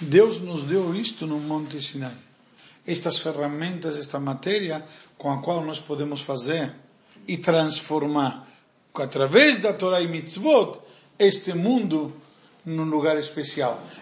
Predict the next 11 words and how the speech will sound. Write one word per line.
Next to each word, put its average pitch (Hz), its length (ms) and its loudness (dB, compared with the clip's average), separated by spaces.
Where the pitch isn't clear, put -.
Então, 165 320 2
justamente, 165 800 -2
Shavuot 160 540 -2
é 147 320 -6
a - 20 -6
data 156 420 -4
que 139 140 -10
dá 143 100 -6
sentido 143 540 -6
a 135 40 -4
todo. 147 400 -4